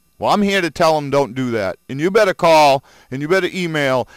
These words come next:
and you better tell them not to do that either. Or you don't give a shit about your own freedom. That's how I see it. And you don't care about your fellow man or protecting him. And we don't need to be enlisted.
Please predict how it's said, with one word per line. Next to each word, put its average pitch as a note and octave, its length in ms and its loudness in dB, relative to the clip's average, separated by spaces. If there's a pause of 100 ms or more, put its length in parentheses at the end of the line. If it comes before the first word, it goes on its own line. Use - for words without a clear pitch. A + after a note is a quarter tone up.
and D#3 140 -6
you G3+ 100 -2
better F3+ 240 2
tell D3 240 2
them C3+ 140 -4
not C3+ 240 -2
to A#2+ 80 -20
do C3 180 -4
that C3 220 0
either. D3 320 -2 (400)
Or B2+ 100 -4
you D#3+ 160 -4
don't F3 300 0
give D3 160 -4
a D3+ 40 -2
shit E3 220 -4
about D3 260 0
your C#3 160 -2
own D#3 200 -4
freedom. F2 420 -12 (140)
That's C3+ 200 -4
how C#3 200 2
I C#3 160 2
see A2 240 -10
it. F#2 120 -10 (460)
And D#3 260 -4
you C#3 120 -4
don't C#3 220 -2
care C#3+ 180 0
about B2+ 260 0
your A#2 80 -6
fellow C3 320 -2
man B2+ 280 -6
or - 20 -12
protecting A2+ 520 -8
him. G2+ 280 -12 (520)
And G#2 140 -10
we D3+ 160 0
don't E3 220 0
need E3+ 220 -4
to D#3+ 80 -6
be D3 160 -4
enlisted. C#3 640 -6